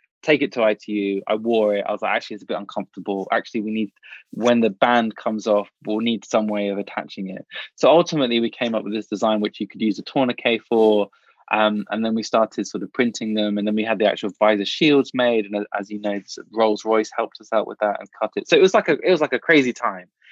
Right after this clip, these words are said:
And literally every single day was, like, some, you know, new crazy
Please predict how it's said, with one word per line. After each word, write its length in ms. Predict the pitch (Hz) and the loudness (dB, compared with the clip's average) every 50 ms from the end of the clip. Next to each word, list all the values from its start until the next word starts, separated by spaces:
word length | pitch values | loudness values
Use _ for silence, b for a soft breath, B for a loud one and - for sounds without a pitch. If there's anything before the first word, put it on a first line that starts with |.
| b b | b b
And 120 | - 135 160 | 0 2 2
literally 240 | 180 165 - - | 0 0 0 2
every 240 | - 185 202 185 196 | 2 2 2 2 0
single 300 | 185 - 185 180 156 156 | -2 -4 -4 -2 -2 0
day 480 | 131 147 131 139 104 92 95 110 135 - _ _ _ _ _ _ - | 2 4 4 4 2 0 -6 -10 -10 -12 _ _ _ _ _ _ -4
was, 220 | 127 131 120 - | -4 -4 -2 0
like, 220 | - 123 110 104 - | 2 2 2 2 0
some, 420 | - - 131 127 123 120 120 107 _ _ _ _ - | -6 -8 -8 -6 -6 -8 -8 -10 _ _ _ _ -8
you 120 | 127 135 | -6 -4
know, 120 | 127 107 95 - | -4 -4 -6 -8
new 320 | - 123 131 131 135 131 120 | -8 -4 0 2 2 2 2
crazy 760 | - - - 135 131 127 110 101 113 110 110 107 107 107 | 0 2 4 4 4 4 2 0 -4 -4 -2 -2 -4 -6